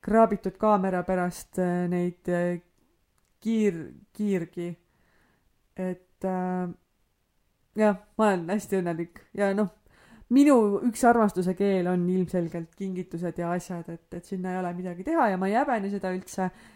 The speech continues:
ja nii lihtsalt on. Ja noh, mis veel nagu sellesse, äh, nii-öelda iseenda jagamisse puutub, siis, äh, üks, üks viis on jah, see sotsiaalmeedia ja pildid ja videod,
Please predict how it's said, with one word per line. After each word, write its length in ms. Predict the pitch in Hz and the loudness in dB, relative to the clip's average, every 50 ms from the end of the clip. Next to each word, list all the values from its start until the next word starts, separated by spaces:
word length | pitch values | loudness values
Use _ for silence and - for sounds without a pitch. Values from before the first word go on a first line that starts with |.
| _ _ _ _ - | _ _ _ _ -8
ja 240 | 185 185 185 180 185 | -6 -4 -4 -4 -4
nii 240 | 185 196 202 196 190 185 | -2 -2 -2 -2 0 -2
lihtsalt 420 | 196 185 - - 196 185 - - 175 | -2 -4 -4 -6 -6 -6 -6 -6 -6
on. 220 | 170 165 160 160 160 160 160 - _ _ _ _ _ _ _ _ _ _ _ _ _ - _ _ _ _ _ _ _ _ _ _ _ _ _ - | -4 -4 -4 -6 -8 -10 -12 -14 _ _ _ _ _ _ _ _ _ _ _ _ _ -20 _ _ _ _ _ _ _ _ _ _ _ _ _ -8
Ja 220 | - 202 208 208 208 208 208 208 202 202 - - _ _ _ _ _ _ _ _ _ _ _ _ _ _ _ _ - | -4 -2 0 2 2 2 2 0 0 -2 -4 -6 _ _ _ _ _ _ _ _ _ _ _ _ _ _ _ _ -4
noh, 140 | 233 254 240 | -2 2 2
mis 180 | 254 254 247 | 2 2 2
veel 380 | 277 311 330 339 339 302 247 220 | 2 2 4 4 4 4 2 2
nagu 160 | 208 208 202 | 0 -2 -4
sellesse, 460 | 190 208 202 202 196 - - - 202 202 190 - _ _ _ _ _ _ _ _ _ _ _ _ _ _ _ - - - | -4 -4 -2 -4 -4 -4 -2 -2 -2 -2 -2 -6 _ _ _ _ _ _ _ _ _ _ _ _ _ _ _ -20 -10 -6
äh, 100 | 196 190 | -4 -2
nii-öelda 320 | 185 202 214 208 190 202 214 | 0 2 0 0 0 0 -2
iseenda 460 | 233 - 247 233 240 214 190 190 185 | 0 2 2 2 2 0 -2 -2 0
jagamisse 680 | 196 220 285 311 - 262 220 185 175 180 - - 196 180 | 4 4 4 6 6 6 4 4 2 -4 -8 -8 -12 -8
puutub, 440 | - 214 214 202 - - 190 185 - | -4 -2 -4 -4 -4 -6 -10 -10 -10
siis, 300 | - - 190 185 - - - | -10 -10 -10 -10 -8 -6 -6
äh, 140 | 196 185 - 233 254 247 214 - | -6 -6 -8 -14 -20 -14 -4 0
üks, 440 | 233 254 254 - - - - - - - | 0 0 0 -2 -10 -12 -12 -12 -12 -6
üks 220 | - 226 - - - | -6 -6 -6 -6 -6
viis 220 | 233 233 214 - 208 | -4 -4 -2 -2 -2
on 100 | 190 190 | -2 0
jah, 140 | 214 214 202 | -2 -2 -2
see 160 | - - 190 185 | -4 -4 -4 -2
sotsiaalmeedia 920 | 196 185 - - 240 247 247 233 202 202 202 202 202 190 - 190 185 180 | -4 -4 0 2 4 6 6 4 4 0 0 -2 -2 -2 -4 -4 -4 -4
ja 80 | 180 - | -4 -4
pildid 460 | 220 233 247 247 233 240 214 180 185 | -2 -2 -2 -2 -2 -2 -4 -4 -4
ja 60 | 180 | -4
videod, 460 | 196 247 330 - 330 247 208 190 - | -4 -4 -2 0 0 0 0 -2 -4